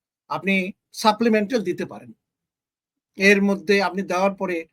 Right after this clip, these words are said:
আর কি, কি হয়েছে? আপনার ফ্যামিলির কোনো প্রবলেম হলো কিনা? আপনার পার্সোনাল কোনো প্রবলেম হলো কিনা? Based on your past, আম, persecution,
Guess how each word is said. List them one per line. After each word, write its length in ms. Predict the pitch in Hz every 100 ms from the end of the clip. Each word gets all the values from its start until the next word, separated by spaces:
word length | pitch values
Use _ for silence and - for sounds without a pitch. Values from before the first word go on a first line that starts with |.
| _ _ -
আর 220 | 208 226
কি, 200 | 220 196
কি 180 | - 165
হয়েছে? 600 | 151 139 135 143 135 -
আপনার 240 | 160 160
ফ্যামিলির 400 | - 180 196 185
কোনো 220 | 170 160
প্রবলেম 400 | 147 147 143 147
হলো 280 | 135 151 147
কিনা? 380 | 135 135 131 123 - _ _ -
আপনার 460 | 151 160 175 156 - - _ -
পার্সোনাল 480 | 190 185 247 247 220
কোনো 240 | 185 175
প্রবলেম 500 | - 147 147 151 127 - _ -
হলো 160 | 170 180
কিনা? 480 | - 151 135 131 - -
Based 360 | 175 165 180
on 60 | 170
your 200 | 165 156 - - _ _ -
past, 400 | 196 190 - - _ _ _ _ -
আম, 800 | 156 151 151 151 143 143 135 135 -
persecution, 720 | 190 - - 165 143 - 147